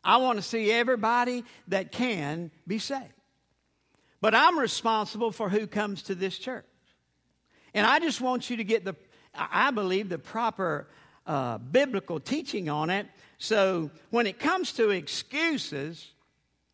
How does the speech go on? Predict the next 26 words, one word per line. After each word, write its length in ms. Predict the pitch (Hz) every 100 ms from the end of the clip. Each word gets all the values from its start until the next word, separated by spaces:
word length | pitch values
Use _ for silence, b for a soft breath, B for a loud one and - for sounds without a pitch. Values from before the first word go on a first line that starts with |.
| _ _ _ _ - 120
do 300 | 226 330 330
you 320 | 302 285 220
really 400 | 202 339 349 311
have 580 | 220 254 285 277 233 147
one 480 | 139 117 90 - - _ _ _ _ _ _ _ _
not 320 | 160 185 180 147
to 40 |
serve 320 | 139 156 131
Jesus? 240 | 113 92 - _ _ _ _ _ b b b b b
Well, 360 | 156 214 240 226 _ _ b b
there 120 | 240 254
was 160 | 220
a 80 | 151
church 540 | - 233 254 214 -
that 160 | - 139
s-, 220 | - - - - 151
that 280 | 151 151
sort 260 | - 202 180
of 80 | 123
stepped 460 | - - 233 226
up 200 | 214 185
to 100 | -
the 80 | 156
plate 340 | 135 262 277 170
on 200 | 123 113
this. 420 | 90 - - -